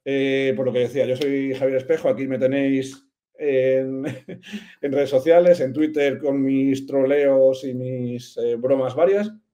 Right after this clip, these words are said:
que me encantan los chistes, eh, muy buenos, ¿de acuerdo? Y nada, daros gracias a todos, por favor, donad,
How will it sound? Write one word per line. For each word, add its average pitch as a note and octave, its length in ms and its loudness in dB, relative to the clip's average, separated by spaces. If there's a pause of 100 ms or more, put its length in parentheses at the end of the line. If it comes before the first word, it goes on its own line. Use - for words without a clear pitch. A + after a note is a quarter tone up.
(100)
que A2 100 -14
me A2 80 -10
encantan B2 300 -6
los B2 80 -6
chistes, B2+ 520 -4 (560)
eh, C3 240 2
muy C3 180 0
buenos, F3+ 500 4 (340)
¿de - 80 -10
acuerdo? D3+ 360 -4 (220)
Y C3 120 -2
nada, B2 360 -4 (340)
daros D3 400 4
gracias D#3 440 0
a C3+ 120 0
todos, F3 600 2 (460)
por C3 120 2
favor, C#3 580 4
donad, C3+ 600 0